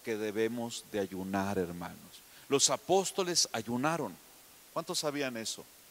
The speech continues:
En Hechos trece dice la Biblia que, eh, estaba, ah, mire, la crema y la nata del cristianismo, estaba el apóstol Pablo, estaba Silas, era, estaban varios ahí ministrando al Señor, quiere decir que estaban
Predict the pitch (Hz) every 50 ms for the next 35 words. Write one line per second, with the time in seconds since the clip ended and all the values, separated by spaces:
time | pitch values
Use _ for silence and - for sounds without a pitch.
0 | - - - - - - - - - - - - - 131 147 156 202 - - 226
1 | 208 - - - 185 196 202 - - 196 175 156 139 - 202 185 175 160 160 170
2 | 170 165 185 190 185 175 - - - - - - - - - 151 147 147 143 143
3 | 139 143 143 - - 143 131 131 131 131 127 127 123 120 - - - - 123 -
4 | 151 156 180 180 170 156 143 123 117 110 101 95 - - - - - - - -
5 | - - - 85 101 - 160 180 185 196 185 156 131 113 - - 139 156 160 160
6 | 151 131 120 110 110 127 143 - - 135 113 107 95 - 110 101 - - - 107
7 | 101 120 151 170 170 139 - - 139 160 180 170 156 127 - 139 127 - - 120
8 | 101 - - - 117 135 151 160 160 151 127 107 - - 139 - 151 147 - -
9 | - - 131 151 147 131 123 107 - - 107 113 123 127 139 123 - 143 139 151
10 | 143 - - - - - - - 110 135 151 180 190 208 202 185 - - 135 131
11 | 147 185 175 160 143 131 127 120 - - - 135 139 143 147 147 143 123 - -
12 | 131 127 135 143 147 143 - - 147 143 139 120 143 131 139 123 - - 131 139
13 | 143 135